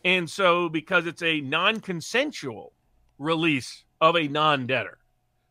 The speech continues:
uh, of extraordinary scale and an extraordinary controversy, uh, that was really a corrupt deal to cover for the Sacklers, is the bottom line,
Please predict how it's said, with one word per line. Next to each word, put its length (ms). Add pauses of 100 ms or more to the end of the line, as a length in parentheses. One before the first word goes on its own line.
(200)
uh, 280
of 140
extraordinary 920
scale 640
and 100
an 120
extraordinary 680
controversy, 600 (800)
uh, 220
that 180
was 140
really 280
a 60
corrupt 420
deal 280
to 100
cover 300
for 120
the 80
Sacklers, 540
is 100 (140)
the 60
bottom 320
line, 300